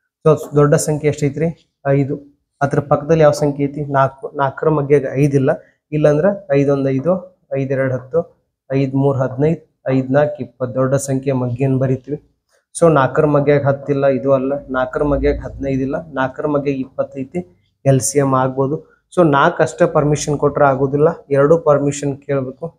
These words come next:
ಎರಡರ ಮಗ್ಗಿ ಒಳಗೂ ಇಪ್ಪತ್ತೈತಿ, so ಒಂದರ ಮಗ್ಗಿ ಒಳಗೂ ಇಪ್ಪತ್ತೈತಿ. So ಮ್ಯಾಲೆ ಎಷ್ಟು ಬರ್ಬೇಕ್ರಿ? ಇಪ್ಪತ್ತು ಬರ್ಬೇಕು. So option ಹತ್ತು ಆಗೋದಿಲ್ಲ. So ಇಲ್ಲಿ ಇನ್ನೊಂದ್ಸಲ check ಮಾಡ್ಬೇಕು, ಯಾಕಂದ್ರೆ option ಇ none of these ಕೊಟ್ಟಾರ. So L ಸಿ, ಇದು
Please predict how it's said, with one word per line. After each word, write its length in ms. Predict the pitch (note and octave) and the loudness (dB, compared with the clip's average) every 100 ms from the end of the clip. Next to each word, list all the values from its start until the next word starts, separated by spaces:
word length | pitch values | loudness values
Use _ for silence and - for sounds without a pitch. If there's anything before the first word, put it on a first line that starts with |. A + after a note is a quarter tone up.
| C#3+ | -2
ಎರಡರ 240 | C#3 C#3+ D3 | 0 0 0
ಮಗ್ಗಿ 200 | C#3 C3 C#3+ | -2 0 2
ಒಳಗೂ 180 | C#3 C3+ | 2 0
ಇಪ್ಪತ್ತೈತಿ, 580 | A#2+ C#3 - C3+ C3 E3 - _ _ _ | -2 -6 -4 -6 -4 -8 -12 _ _ _
so 60 | - C#3+ | 0 2
ಒಂದರ 220 | C#3 D3 D3+ | 4 2 2
ಮಗ್ಗಿ 220 | C#3 A#2 C#3 | 0 0 0
ಒಳಗೂ 240 | D3 E3+ B2+ - - | 2 2 -2 -4 -14
ಇಪ್ಪತ್ತೈತಿ. 580 | C3 - C3+ C3 B2 E3+ - - _ - | -10 -8 -8 -8 -10 -10 -12 -16 _ -2
So 100 | D3+ C#3 | 0 4
ಮ್ಯಾಲೆ 240 | C#3 C#3+ | 2 2
ಎಷ್ಟು 160 | C3 - | -2 -4
ಬರ್ಬೇಕ್ರಿ? 400 | C#3 B2+ C3 F3 C3 C3 - C3+ | -2 -2 -2 0 -2 -4 -10 -10
ಇಪ್ಪತ್ತು 360 | B2 D3 C#3+ C3 C3 | -4 -2 -2 -2 -4
ಬರ್ಬೇಕು. 400 | B2 B2 B2 F#3+ F#3+ _ _ _ | -2 -4 -2 -4 -6 _ _ _
So 80 | - C3+ | -2 0
option 300 | A#2+ - C3+ B2 | 0 -4 -6 -6
ಹತ್ತು 260 | A#2 - D#3 - C3 | -8 -8 -8 2 2
ಆಗೋದಿಲ್ಲ. 380 | C3 C3+ B2+ D3 - - _ - | 4 0 -2 -6 -8 -20 _ -2
So 60 | A3 A3 G#3+ | 4 6 6
ಇಲ್ಲಿ 120 | G3+ E3 | 4 6
ಇನ್ನೊಂದ್ಸಲ 320 | F#3 F#3 F3+ F3 | 4 4 2 2
check 160 | D#3 - | -2 0
ಮಾಡ್ಬೇಕು, 280 | D3+ D3 D3+ | 0 2 0
ಯಾಕಂದ್ರೆ 360 | D3 E3 F#3+ C#3+ C3 C3 | 0 0 0 0 0 -2
option 300 | D3+ - C#3+ D#3+ | -2 -4 -2 0
ಇ 40 | C3+ C3+ C#3+ | 0 -4 -4
none 140 | C#3+ C#3+ | 0 0
of 80 | B2 C#3 | 0 -2
these 160 | C3 - | -4 -2
ಕೊಟ್ಟಾರ. 240 | C#3 C3+ D#3 E3 _ _ - | -4 0 -2 -4 _ _ -2
So 60 | F3+ D3+ | 2 4
L 120 | D3 C#3+ | 4 2
ಸಿ, 120 | - F#3+ F3+ | 0 2 4
ಇದು 160 | D#3 | 4